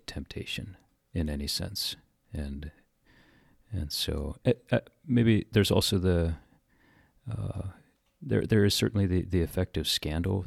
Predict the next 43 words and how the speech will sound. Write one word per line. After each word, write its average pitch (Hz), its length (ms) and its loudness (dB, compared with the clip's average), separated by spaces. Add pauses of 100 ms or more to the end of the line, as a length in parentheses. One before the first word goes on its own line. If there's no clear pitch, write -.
that 80 260 -4
Father 80 360 -4
Jake - 300 -6
and 78 100 -2
I, 78 200 -2
if 73 200 -6
we're 80 140 -4
to 71 120 -6
fall 82 680 -2
in 85 140 0
these 87 240 -2
areas 87 380 0
in 76 100 -4
a 73 60 -4
big 78 280 -4
way, 82 340 -2 (680)
then, 78 400 -4 (800)
then 82 120 -2
there's 76 200 -4
also 76 280 0
the, 71 340 -2 (100)
the - 100 -6
fear 76 580 -2 (160)
that 71 200 -4
that's 76 220 -4
gonna 71 220 -2
lead 73 260 -2
others, 73 520 -4 (180)
others 73 260 -4
astray. 78 500 -2 (140)
So - 120 0
sometimes 110 420 6
that, 104 280 4
that 113 160 4
can 92 140 2
be 87 120 6
a 82 60 6
helpful, 85 720 0
a 76 100 -8
helpful 82 460 -4
check - 480 -4
in 90 180 0
us. 92 300 0